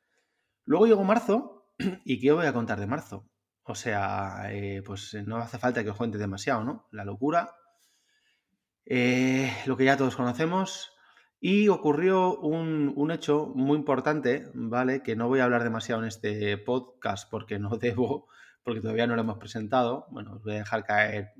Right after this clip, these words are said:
cuatro datos chorras. Pero el viernes, justo antes del encierro, del estado, del, del, de la declaración ya del estado de alarma,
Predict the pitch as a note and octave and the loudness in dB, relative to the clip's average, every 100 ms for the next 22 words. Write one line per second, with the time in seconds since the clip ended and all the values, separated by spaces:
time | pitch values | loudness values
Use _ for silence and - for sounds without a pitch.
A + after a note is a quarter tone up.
0 | - - A#2+ G#2+ A2+ G#2 - _ B2 A#2 | -16 -4 -4 -2 -2 -2 -6 _ -8 0
1 | A2+ A2 G#2 C3 A#2+ A#2+ E3+ - - _ | 2 0 -2 0 2 0 -2 -10 -20 _
2 | - - _ _ D3+ F3+ F3+ E3+ - B2 | -20 -20 _ _ 4 4 4 0 -2 0
3 | A#2 C3+ C#3 C#3 - - C#3 C3+ C3+ C3 | 2 2 2 -4 -8 0 2 4 2 2
4 | A#2+ B2 C#3 B2+ C3 C#3 A#2 A2 G#2 G2+ | 2 2 2 2 -2 -6 -6 -2 -2 -4
5 | G2+ A#2 A2+ G#2 G#2 G#2 A2 G#2 G#2 - | -2 0 0 0 -2 -2 -2 -4 -8 -10
6 | G#2+ G2+ G2+ G#2 G2+ B2+ B2 A#2+ A#2 A#2+ | -8 -6 -6 -8 -6 0 2 2 2 2
7 | A2+ A2 A#2+ A#2 A#2+ | 4 4 2 0 -6